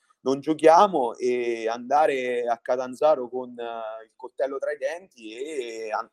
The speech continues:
eh, consapevoli del fatto che oramai si entra, diciamo, nella parte finale della stagione dove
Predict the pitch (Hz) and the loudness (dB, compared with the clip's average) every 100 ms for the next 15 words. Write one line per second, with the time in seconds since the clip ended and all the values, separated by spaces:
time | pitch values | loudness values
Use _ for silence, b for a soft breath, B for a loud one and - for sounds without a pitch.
0 | - 113 104 104 - 127 131 135 170 135 | -10 -4 -2 -2 -2 0 4 4 6 2
1 | 120 - 147 - 120 120 117 _ _ _ | 0 2 2 2 -2 0 -2 _ _ _
2 | _ _ - 127 131 156 156 131 123 - | _ _ 4 6 6 2 -4 -6 -8 -10
3 | 127 131 123 110 107 - _ _ _ _ | -10 -6 -2 0 -2 -10 _ _ _ _
4 | _ _ - 110 117 113 113 110 143 - | _ _ -10 -6 -6 -4 -2 2 2 0
5 | 135 139 135 131 127 - 127 123 160 131 | -6 -2 -2 0 0 0 -6 -4 -6 -4
6 | 127 123 120 113 b | -2 0 0 0 b